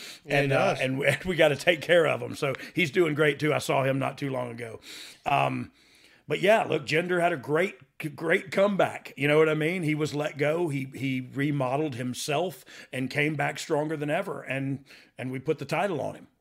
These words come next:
Speaker 1: We've kinda hit on it, but Austin Williams, he tweeted us at You Didn't Know Pod. Thoughts on Sami, Sami Zayn, Kevin Owens as a tag team? I mean,
Speaker 2: Yeah, I mean,
Speaker 1: what's
Speaker 2: incredible, incredible,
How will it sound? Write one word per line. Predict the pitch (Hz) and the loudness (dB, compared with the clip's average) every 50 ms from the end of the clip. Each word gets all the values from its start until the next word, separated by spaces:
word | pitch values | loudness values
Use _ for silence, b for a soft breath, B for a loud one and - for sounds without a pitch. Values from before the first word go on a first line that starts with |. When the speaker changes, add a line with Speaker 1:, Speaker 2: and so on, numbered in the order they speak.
| _ _ _ _ _ b b b b b b b b - | _ _ _ _ _ b b b b b b b b -6
Speaker 1:
We've | 180 165 - | -6 0 4
kinda | - 226 226 214 | 6 6 8 8
hit | 196 208 220 226 226 | 8 8 8 8 8
on | 220 226 233 | 6 6 6
it, | 226 185 | 4 4
but | 185 175 | 4 6
Austin | 190 196 208 202 202 202 185 190 | 6 8 6 6 2 0 2 4
Williams, | 196 202 208 214 220 226 220 202 - | 4 6 6 6 6 4 4 2 0
he | 202 214 | 0 -2
tweeted | 202 - 214 202 208 202 190 196 185 | 0 2 2 2 4 4 2 2 2
us | 190 185 196 | 2 2 4
at | 190 185 175 175 | 4 4 4 2
You | 185 190 | 0 0
Didn't | 185 185 175 180 | 0 2 2 4
Know | 180 180 | 2 2
Pod. | 175 - 180 180 180 180 180 170 - b b b b b b b | 2 4 6 6 8 8 6 4 0 b b b b b b b
Thoughts | 196 202 220 226 220 - | 6 8 8 8 6 6
on | 226 220 208 | 4 4 4
Sami, | 190 165 208 208 208 214 208 202 196 196 - | 4 4 6 6 6 6 6 4 2 2 0
Sami | - - 220 220 220 208 | 2 4 4 6 6 6
Zayn, | 196 196 208 196 190 185 | 6 6 6 6 6 4
Kevin | - 196 190 185 180 180 | 4 4 4 6 6 4
Owens | 180 175 175 170 160 | 4 6 4 4 4
as | 160 160 156 143 | 4 2 0 0
a | 151 | -2
tag | 135 147 135 123 113 104 | -2 -2 -2 -2 -4 -6
team? | - 113 101 98 98 | -10 -12 -12 -10 -10
I | 110 120 | -8 -6
mean, | 127 123 123 | -4 -2 0
Speaker 2:
Yeah, | 139 131 110 101 - 110 123 | 0 -2 -2 -4 -10 -8 -6
I | 123 127 | -4 -4
mean, | 131 127 123 | -2 -2 -4
Speaker 1:
what's | 120 - - | -4 -4 -4
Speaker 2:
incredible, | 139 123 107 98 98 - - - | -6 -6 -6 -8 -12 -16 -12 -8
incredible, | - 131 127 120 - - 139 127 113 113 110 104 - | -6 -4 -4 -4 -4 -2 -2 -2 -2 -4 -6 -10 -14